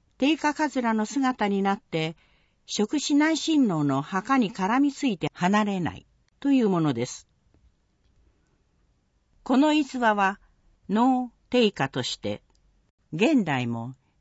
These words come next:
演じられています。見た目は、やや南方慶種のイメージだけど、実は日本の歴史に深く根ざした定家カズラの花。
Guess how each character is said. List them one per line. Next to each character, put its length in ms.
演 220
じ 140
ら 100
れ 140
て 120
い 140
ま 160
す。 220
見 140
た 140
目 180
は、 260
や 140
や 280
南 280
方 240
慶 360
種 140
の 220
イ 120
メ 180
ー 40
ジ 140
だ 140
け 140
ど、 200
実 340
は 240
日 100
本 220
の 100
歴 240
史 180
に 280
深 260
く 120
根 160
ざ 180
し 160
た 200
定 200
家 160
カ 160
ズ 160
ラ 120
の 120
花。 420